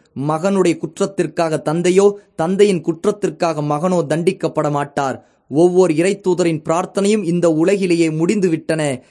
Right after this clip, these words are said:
என் பிரார்த்தனையை தவிர நான் அதை மறுமை நாளுக்காக என் இறைவனிடம் சேமித்து வைத்திருக்கிறேன். அறிந்து கொள்ளுங்கள், மறுமை நாளில் இறை தூதர்கள்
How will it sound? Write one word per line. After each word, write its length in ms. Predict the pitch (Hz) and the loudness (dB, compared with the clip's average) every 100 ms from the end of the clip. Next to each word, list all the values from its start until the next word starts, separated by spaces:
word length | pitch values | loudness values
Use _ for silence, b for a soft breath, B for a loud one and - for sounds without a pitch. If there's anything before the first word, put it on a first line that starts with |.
| b | b
என் 260 | 135 156 | -2 -2
பிரார்த்தனையை 720 | 151 147 170 185 175 151 143 | -2 -4 -4 -4 -2 0 -2
தவிர 560 | 127 147 160 156 139 123 b b | -2 -2 2 2 0 -4 b b
நான் 280 | 135 151 160 | -6 -4 -2
அதை 200 | 151 151 | 0 0
மறுமை 380 | 139 160 208 196 | 0 0 2 0
நாளுக்காக 640 | 151 165 156 - 151 151 147 | 0 -2 -2 -2 -4 -2 -2
என் 180 | 143 139 | -2 -2
இறைவனிடம் 580 | 151 190 185 160 143 | -2 0 -2 -2 -4
சேமித்து 480 | 131 156 185 190 - | -4 -2 -2 -2 -2
வைத்திருக்கிறேன். 680 | 170 147 151 143 - 147 135 113 b b | -2 -2 -4 -6 -2 -2 -2 -6 b b
அறிந்து 380 | 127 151 185 165 | -4 0 2 2
கொள்ளுங்கள், 460 | 151 156 156 147 123 B B | 2 0 0 0 -2 B B
மறுமை 400 | 131 151 170 185 170 | -4 0 0 0 0
நாளில் 340 | 160 170 151 | 0 -2 0
இறை 200 | 156 190 196 | 0 0 0
தூதர்கள் 480 | 180 180 180 208 | 0 2 2 0